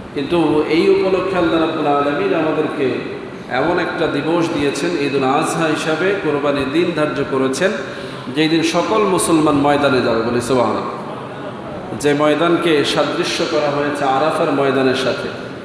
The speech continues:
সুন্নতে রাসূলুল্লাহ সাল্লাল্লাহু আলাইহি ওয়াসাল্লাম মেনশন করে, এই আরাফা যেমন খোলা প্রান্ত, ঠিক তেমনিভাবে ঈদের নামাজগুলো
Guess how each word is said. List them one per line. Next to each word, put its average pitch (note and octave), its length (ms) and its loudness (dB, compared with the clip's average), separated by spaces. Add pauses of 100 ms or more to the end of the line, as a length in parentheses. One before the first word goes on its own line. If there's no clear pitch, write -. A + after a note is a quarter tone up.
(440)
সুন্নতে E3 460 2
রাসূলুল্লাহ D#3+ 680 2
সাল্লাল্লাহু D#3+ 540 2
আলাইহি D#3 200 0
ওয়াসাল্লাম D3+ 440 0
মেনশন C#3+ 380 -2 (100)
করে, F#3+ 260 2 (680)
এই D3 200 0
আরাফা E3+ 560 2
যেমন E3 220 0 (120)
খোলা D#3+ 180 2
প্রান্ত, D#3 560 0 (840)
ঠিক E3 100 -4 (100)
তেমনিভাবে F3 560 2
ঈদের D3+ 380 0
নামাজগুলো D#3 680 2